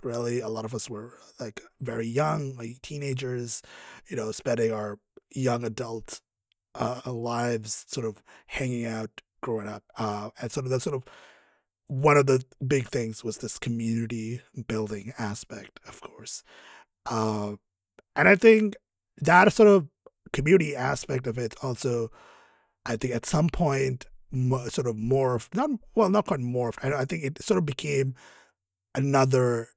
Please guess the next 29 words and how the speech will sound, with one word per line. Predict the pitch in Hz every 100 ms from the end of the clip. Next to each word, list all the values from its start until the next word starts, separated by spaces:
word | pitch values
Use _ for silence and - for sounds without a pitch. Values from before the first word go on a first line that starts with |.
| -
thing | 135 120
I | 110
was | 110 104
doing | - 131 127 120
was | 113 - -
I | 117
was | 113 -
having | - - 117 110
this, | 113 - -
I | 113
have | 127 117
this | 110
community | - 107 127 131 120
space, | - 113
but | - 110
I |
was | 110
also, | 120 117 127 117 - - - - - _ _ _ _ _ -
uh, | 117 110 113
starting | - 185 165 139 123
as | 117 117
I, | 117 - - -
as | 113
I | 110 101
grew | - 135 135 127 127
old | 135 131
enough | 127 120 113
to |
work, | 120 120 196 208 131